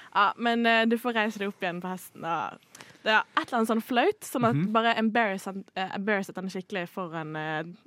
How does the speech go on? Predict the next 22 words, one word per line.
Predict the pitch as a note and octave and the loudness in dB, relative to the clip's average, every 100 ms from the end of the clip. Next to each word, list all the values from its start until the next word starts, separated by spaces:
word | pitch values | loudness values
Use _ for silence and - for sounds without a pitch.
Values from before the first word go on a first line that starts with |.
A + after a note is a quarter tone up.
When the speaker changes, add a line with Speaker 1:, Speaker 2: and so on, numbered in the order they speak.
| _ - | _ -8
Speaker 1:
den | F#3 F3+ | -4 0
damen, | F3+ E3 F3+ D#3 | 0 0 -2 -4
da. | F#3 - | -6 -4
Speaker 2:
Ja. | - D#3 E3 D3 | 0 2 2 -2
Speaker 1:
Det | A3 C4+ B3+ | 2 2 2
tror | - A3+ | 0 0
jeg | F#3+ F3+ | 0 -2
hadde | F#3+ F#3 | -2 -4
vært | F3+ | -4
det | - | -6
beste. | F3+ F3+ - D#3+ | -8 -8 -6 -6
For | - A3+ | -2 0
da, | C4 B3 A3 - - - _ - | 4 4 4 -2 -20 -20 _ -4
eh, | G#3 G3+ G3 G3 | 2 4 4 2
får | G3 A#3 | 0 -4
ikke | A3+ | -2
du, | F3+ | -4
og | G3 | -4
så | |
kan | A3+ A3 | -2 0
han | |
være | G3 | 0